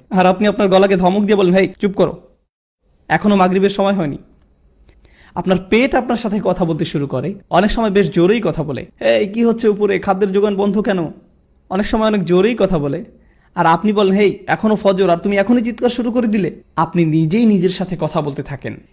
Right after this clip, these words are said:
কিন্তু আসলে জানেন কি হচ্ছে? আপনি যখন রোজা রাখেন, আপনার ভিতরে একটি শরীরবৃত্তীয় যুদ্ধ হয়। আপনার গলা আপনার বিরুদ্ধে থাকে, আপনার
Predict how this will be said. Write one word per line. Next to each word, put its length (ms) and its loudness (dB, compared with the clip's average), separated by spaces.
কিন্তু 200 0
আসলে 340 2
জানেন 320 2
কি 120 2
হচ্ছে? 380 -2
আপনি 280 0
যখন 220 0
রোজা 280 2
রাখেন, 500 0
আপনার 260 0
ভিতরে 440 2
একটি 200 0
শরীরবৃত্তীয় 760 0
যুদ্ধ 300 -4
হয়। 240 -4
আপনার 260 0
গলা 360 4
আপনার 260 0
বিরুদ্ধে 400 0
থাকে, 380 -4
আপনার 240 -2